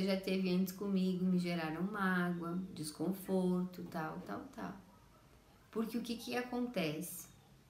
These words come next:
Você está se comunicando assertivamente dentro das suas, das suas emoções. E aí,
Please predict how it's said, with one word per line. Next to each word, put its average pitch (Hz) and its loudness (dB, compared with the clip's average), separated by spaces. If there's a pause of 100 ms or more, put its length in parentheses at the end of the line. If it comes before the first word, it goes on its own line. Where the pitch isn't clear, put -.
(100)
Você 214 0
está 285 4
se - -6
comunicando 214 -4
assertivamente 226 0
dentro 196 -2
das 196 -4
suas, 269 -4 (800)
das 214 2
suas 254 -2
emoções. 262 -2 (1800)
E 220 0
aí, 247 2